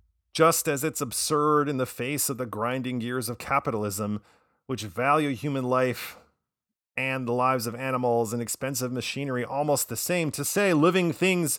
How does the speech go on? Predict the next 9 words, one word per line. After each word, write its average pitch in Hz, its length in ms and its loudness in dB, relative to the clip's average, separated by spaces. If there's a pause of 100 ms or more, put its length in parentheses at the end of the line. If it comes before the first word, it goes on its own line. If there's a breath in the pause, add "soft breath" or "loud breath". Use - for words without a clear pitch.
(140 loud breath)
shouldn't 156 380 0
suffer 139 400 2
if - 120 -4
possible. 95 640 2 (460 soft breath)
We 214 140 2
should 214 200 0
strive 196 400 2
for 117 140 -8
that. 90 480 -10